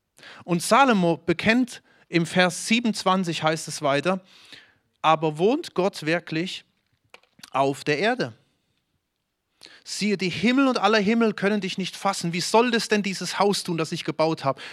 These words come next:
Salomo macht ganz klar, ihr seht dieses Wahnsinnshaus hier. Und die Leute kamen dahin, um Gott zu suchen, um Gott anzubeten. Und irgendwann musste Gott es platt machen, weil,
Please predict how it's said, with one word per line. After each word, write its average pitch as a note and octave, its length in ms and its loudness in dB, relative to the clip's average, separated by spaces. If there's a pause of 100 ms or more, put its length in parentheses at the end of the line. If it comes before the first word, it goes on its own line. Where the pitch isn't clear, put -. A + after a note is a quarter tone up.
(120)
Salomo A3 540 4
macht G3+ 240 2
ganz G3+ 260 0
klar, F3 180 2
ihr D3+ 100 -4
seht B3+ 260 0
dieses F3 360 -4
Wahnsinnshaus G3+ 840 0
hier. A2 300 -10 (260)
Und D#3 80 -4
die E3+ 60 2
Leute G3 260 2
kamen A3 440 0
dahin, F3+ 440 -4 (720)
um F#3+ 160 -2
Gott G3 220 2
zu F3 100 -8
suchen, E3 300 -4
um D3 40 -4
Gott D#3 160 -2
anzubeten. C#3+ 440 -4
Und D3 80 -6
irgendwann F3 440 -2 (200)
musste F3 260 -4
Gott D#3+ 240 -2
es - 160 -8
platt D3 400 -4
machen, A2 340 -12 (2250)
weil, D3+ 280 4